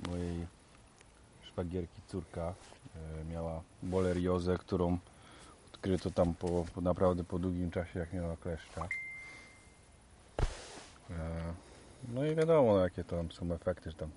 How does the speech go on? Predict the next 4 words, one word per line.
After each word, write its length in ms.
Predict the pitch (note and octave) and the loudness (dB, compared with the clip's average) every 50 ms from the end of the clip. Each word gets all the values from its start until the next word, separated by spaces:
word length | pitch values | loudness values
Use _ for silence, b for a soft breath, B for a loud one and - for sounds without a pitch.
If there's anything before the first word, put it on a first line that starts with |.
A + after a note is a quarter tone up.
| - | -8
zaburzenia 540 | E2+ E2 D#2+ E2 E2 E2+ E2+ E2+ E2+ E2 E2+ | -8 -6 -6 -6 -4 -4 -2 -2 -2 -2 -2
równowagi, 840 | F2+ F#2 G#2 A#2 A#2 A#2+ B2+ B2+ B2+ A#2+ A2 G2 F2+ F2+ F2 E2 E2 - | -2 -2 0 0 2 6 6 6 8 6 4 4 2 -2 -2 -2 -4 -2
wymioty 580 | F#2 F2+ F#2 G2+ A2+ A2+ G#2 - - G2 F2+ F2 - - B B B B B B B B B B B B B B B B - - - - - - - - - - - - - - - - - - - - | 0 0 2 4 4 4 4 4 2 2 2 0 -2 -10 B B B B B B B B B B B B B B B B -20 -20 -20 -20 -20 -20 -20 -20 -20 -20 -20 -20 -20 -20 -20 -20 -20 -16 -10 -6
i 240 | F2+ E2 E2 D#2+ | -4 -4 -2 -4